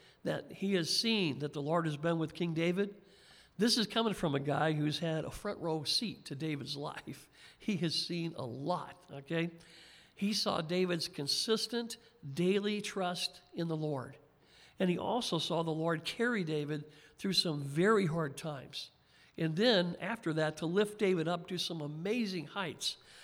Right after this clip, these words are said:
you know, making him a great king over his people Israel. Even when David was chased at times, even by his own son to get out of there, the Lord raised him up again and put him back in there again. So this guy has witnessed all of that, and he's been by David's side. He has seen,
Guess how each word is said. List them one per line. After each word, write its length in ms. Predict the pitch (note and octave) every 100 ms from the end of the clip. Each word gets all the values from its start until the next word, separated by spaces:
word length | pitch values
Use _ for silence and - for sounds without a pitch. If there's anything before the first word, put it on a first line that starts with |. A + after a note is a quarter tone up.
| -
you 60 | D#3+
know, 160 | D#3+ D#3
making 300 | F#3 F3+ F3+
him 160 | F3
a 60 | D3
great 380 | D3 E3 F#3+ -
king 320 | - F#3 D3+
over 260 | D3+ D3
his 120 | C#3+ -
people 400 | F3 D#3+ C3+ C3+
Israel. 540 | D3 - C#3 C#3+ C#3 _ _ - - - - -
Even 260 | G3 F#3
when 100 | E3
David 280 | D#3 F#3+ F#3
was 220 | D#3+ C#3
chased 420 | - G#3+ G#3 -
at 140 | D#3+ -
times, 360 | D3+ C3+ C#3+
even 160 | E3+ F3+
by 140 | E3
his 160 | E3 D#3
own 160 | E3+ C#3+
son 380 | - G3 F3+
to 60 | D3+
get 120 | D3
out 160 | D3+ E3
of 120 | D#3+
there, 220 | D3 D3 - - - -
the 100 | D3
Lord 240 | D#3+ D#3
raised 320 | C#3 D#3 E3+
him 100 | F#3
up 140 | F#3 F3+
again 300 | F#3 G#3+ C3
and 100 | C3
put 160 | -
him 80 | C3+
back 280 | C3+ C#3+ -
in 80 | D3
there 160 | D3+
again. 300 | D3 E3+ E3+
So 280 | C#3+ E3+ D3+ - - - E3
this 280 | G#3 A#3+
guy 420 | F3+ G3 G#3+ E3 D3
has 240 | D3+ C#3
witnessed 580 | C#3+ A3+ - D3+ C#3+ - -
all 240 | G3 A#3+ A#3
of 140 | C#3+
that, 340 | C3+ - - - - - - -
and 80 |
he's 140 | F#3 D3+
been 320 | D#3 A3+ G#3
by 140 | E3
David's 420 | D3 E3 D#3+ C#3 -
side. 400 | G#3+ F#3+ D#3 C#3+
He 140 | D#3
has 220 | D3+ D3
seen, 460 | - A#3+ A3+ E3